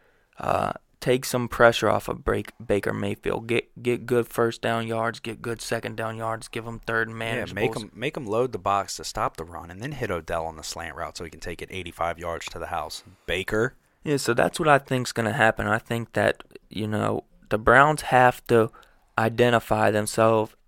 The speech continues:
Speaker 1: as a run team because they got the running backs to do so.
Speaker 2: And for the love of God, can Baker Mayfield stop making these goddamn progressive commercials? He must have made a commercial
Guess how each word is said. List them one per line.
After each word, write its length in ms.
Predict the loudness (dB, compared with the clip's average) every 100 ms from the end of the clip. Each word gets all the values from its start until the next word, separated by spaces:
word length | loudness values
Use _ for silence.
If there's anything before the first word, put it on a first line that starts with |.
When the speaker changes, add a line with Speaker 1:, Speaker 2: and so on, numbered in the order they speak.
| _ 0
Speaker 1:
as 300 | 4 4 0 -2
a 120 | 0
run 360 | 0 -2 -2 -6
team 440 | -8 -8 -10 -14 _ _ -8
because 260 | -6 -6
they 140 | -4 -2
got 280 | 2 2 2
the 100 | -2
running 300 | -2 -4 -2
backs 280 | -2 -2
to 100 | -8
do 220 | -8 -6 -6
so. 380 | -4 -6 -6 _ _ _
Speaker 2:
And 140 | -14 -8
for 120 | -6
the 100 | -4
love 280 | -4 -4 -4
of 180 | -10 -6
God, 500 | 0 0 0 -4 -10 -20 _ -14
can 140 | -10
Baker 300 | -2 -2 -4
Mayfield 560 | -6 -6 -8 -6 -6 -6
stop 280 | -6 -6 -4
making 280 | -10 -10 -14
these 160 | -12
goddamn 500 | -4 -2 -2 -4 -10
progressive 640 | -10 -12 -6 -4 -4 -8 -12
commercials? 640 | -10 -8 -8 -8 -10 -14 _ _ _ _ _ _ -4
He 120 | 0
must 240 | 2 0
have 80 | 0
made 200 | -2 -2
a 40 | -2
commercial 500 | -2 0 0 0